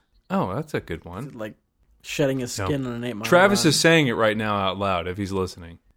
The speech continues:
Speaker 1: Skittles.
Speaker 2: Why?
Speaker 1: I don't know.
Speaker 2: Oh, wow.
Speaker 1: <laughs> So, Pete, if you're listening,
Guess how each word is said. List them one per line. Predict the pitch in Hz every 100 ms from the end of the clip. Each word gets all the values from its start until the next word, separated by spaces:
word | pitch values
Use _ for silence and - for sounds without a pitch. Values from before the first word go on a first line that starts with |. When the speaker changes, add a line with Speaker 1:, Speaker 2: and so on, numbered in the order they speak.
| _
Speaker 1:
Skittles. | - - - 180 - - - _ _ _ _
Speaker 2:
Why? | - 135 117 143 214 214 - _
Speaker 1:
I | 101
don't | - -
know. | 151 135 - 190 _
Speaker 2:
Oh, | - 160
wow. | - 226 185 _ _ -
Speaker 1:
<laughs> | 139 - - - - 226 214 160 - _ _ _ _ - _ _ _ -
So, | - 104 101
Pete, | - 269 240 _ _
if | _
you're | 120
listening, | 139 160 196 220 254